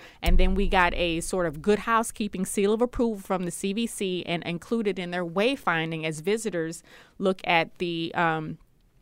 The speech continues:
look at where to park in downtown Saint Louis. So if we can do it, and, and it was messy,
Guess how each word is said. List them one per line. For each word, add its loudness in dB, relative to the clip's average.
look 0
at 4
where 4
to 2
park 2
in -2
downtown 2
Saint -4
Louis. 0
So 2
if 2
we 0
can 4
do 6
it, 2
and, 2
and 4
it 0
was 8
messy, 4